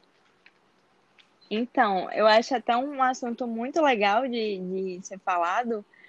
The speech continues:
porque a gente sai do cursinho com um método de estudo, né? Que geralmente a gente resolve muitas questões no cursinho. Meu segundo ano de cursinho basicamente foi revisão e,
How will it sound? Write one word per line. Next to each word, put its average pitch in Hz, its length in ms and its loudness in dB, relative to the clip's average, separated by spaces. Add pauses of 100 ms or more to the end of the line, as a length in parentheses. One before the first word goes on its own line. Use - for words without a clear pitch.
(240)
porque 220 760 0
a 214 120 2
gente 226 360 -4
sai 226 260 2
do 269 140 -2
cursinho 247 500 -4
com 233 220 -2
um 262 40 -8
método 233 400 2
de 226 140 -4
estudo, 220 520 -4
né? 208 200 -2
Que 185 500 -8 (160)
geralmente 190 540 2
a 202 60 0
gente 196 220 -8
resolve 196 440 2
muitas 214 420 -4
questões 190 560 -2
no 180 100 -14
cursinho. 185 640 -8 (540)
Meu 190 160 0
segundo 226 340 2
ano 226 160 2
de 226 100 0
cursinho 233 320 -2
basicamente 226 720 2
foi 226 280 -2
revisão 240 880 -2
e, 254 340 -6